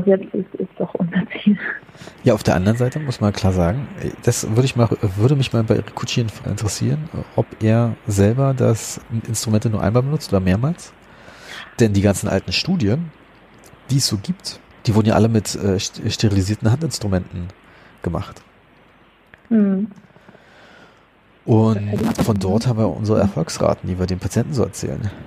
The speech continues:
Speaker 2: Und jetzt kann man sich natürlich
Speaker 1: Mhm.
Speaker 2: fragen, natürlich bekommt man die nicht sauber, die Handinstrumente bekommt man nicht sauber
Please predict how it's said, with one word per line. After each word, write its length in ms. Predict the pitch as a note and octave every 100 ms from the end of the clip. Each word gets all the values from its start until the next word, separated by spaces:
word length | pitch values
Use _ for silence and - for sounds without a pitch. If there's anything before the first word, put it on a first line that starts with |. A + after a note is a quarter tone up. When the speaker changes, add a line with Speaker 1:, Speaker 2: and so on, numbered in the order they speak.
| - - - - - -
Speaker 2:
Und 80 | B2
jetzt 140 | G2+ -
kann 100 | G#2
man 60 |
sich 100 | G#2
natürlich 220 | G2 F#2+ F3+
Speaker 1:
Mhm. 40 |
Speaker 2:
fragen, 180 | G#2+ G#2 G#2
natürlich 460 | G2+ - G#3+ -
bekommt 260 | - - A#2
man 80 | A2+
die 60 | G2
nicht 120 | F#2+
sauber, 340 | F#2 G2 D#3
die 280 | F3 B2 G#2
Handinstrumente 540 | F#2+ C#3 C#3+ D3 D3
bekommt 300 | D3+ C#3 C#3+
man 160 | C#3+ D3 -
nicht 160 | D3 B2+
sauber 420 | B2 C#3+ D#3+